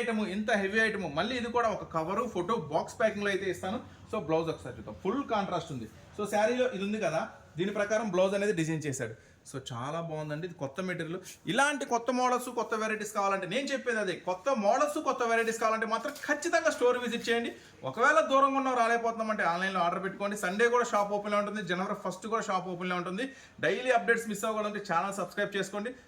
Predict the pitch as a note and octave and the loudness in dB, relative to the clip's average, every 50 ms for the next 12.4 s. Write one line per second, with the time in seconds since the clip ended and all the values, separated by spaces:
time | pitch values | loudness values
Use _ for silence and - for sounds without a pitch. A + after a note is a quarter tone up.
0 | _ - D3 D3+ D3+ - - - D3+ E3 G3+ A3+ A#3 A#3+ B3 A#3+ A3+ A#3+ G#3 F#3 | _ -6 -4 -4 -4 -4 -8 -8 -8 -4 0 0 2 2 0 0 -2 -6 -4 -2
1 | D#3+ C#3 A#2+ A#2 - - - - D3+ F3+ G#3 G#3+ A3+ A3+ G3 G#3 F#3+ E3 E3+ E3+ | -2 -2 -2 -4 -6 -12 -12 -8 -6 -4 -2 -2 -4 -4 -6 -6 -4 -2 0 0
2 | F3 E3+ D3+ D#3 - - D#3 C#3 C3+ C3+ A#2+ A#2 C3 F#3 C4 B3+ - B3+ A#3 A#3 | 0 0 -2 -4 -8 -8 -8 -8 -8 -6 -6 -4 -2 -2 -4 -2 -2 -2 -2 -2
3 | G3+ F#3 G3 F#3+ - F#3 D3+ C#3 - D#3 C#3+ C3+ C3 B2 - - - C#3 C3 B2+ | -2 -6 -8 -8 -4 -4 -4 -4 -4 -6 -6 -6 -6 -8 -8 -8 -8 -6 -8 -6
4 | C3 F3 A3+ A3+ B3+ B3 A#3+ A#3 A3+ G#3 G#3 G3+ G#3 G#3 G#3 G3 G3+ F#3+ F#3 F#3 | -4 -6 -2 -2 0 0 0 -2 -2 -2 -4 -4 -2 -4 -4 -4 -4 -6 -6 -6
5 | F3 F3+ F#3 G3+ A#3 A#3 - - - - - - D#3 G3+ A#3+ B3+ C4 A#3+ A#3 F3+ | -6 -4 -4 -2 -4 -4 -6 -12 -20 -12 -4 0 2 2 2 2 0 -2 -2 -6
6 | E3 - F3+ F#3+ G3+ - A#3+ A#3+ G3+ - G3+ F3+ G3 - G3 F#3 G3+ C4+ - - | -4 -2 -2 -2 -2 0 -2 -2 -2 -2 -6 -8 -8 -6 -6 -6 -4 -6 -8 -12
7 | - - - - - - - - - - - - - - - - C#3 A#2 G#2+ A2+ | -18 -20 -20 -20 -20 -20 -20 -20 -20 -20 -20 -20 -20 -20 -14 -10 -10 -10 -8 -6
8 | G#2+ B2 C#3+ D3+ D#3+ E3 D#3+ D3 C3 B2+ - C3+ C#3 C3+ E3 D#3+ D#3 - D#3 D3+ | -6 -4 -2 -2 -4 -4 -6 -8 -6 -2 0 0 2 2 0 -2 -2 -2 -6 -8
9 | D#3+ D#3 - D#3+ C3+ - C#3 C#3 F3+ D#3 C#3 C#3 C#3 C3 C3 C3 C3 C3+ C3+ B2+ | -8 -6 -4 -4 -4 -4 -4 -4 -4 -2 -2 -2 -2 -2 -2 -2 -2 -2 -4 -4
10 | - - C3 B2 B2 A#2 B2 B2 A#2 A2+ A#2+ B2+ - - - - - - - - | -4 -4 -4 -4 -2 -2 -2 -2 -2 -2 -2 -2 -4 -4 -2 -2 -2 -2 -2 -8
11 | - - - - - - - - - - - - - - - - - - - - | -16 -18 -16 -14 -12 -12 -10 -12 -12 -18 -20 -20 -20 -20 -20 -20 -20 -20 -20 -20
12 | - _ _ - - - - C#3+ | -20 _ _ -18 -16 -14 -10 -10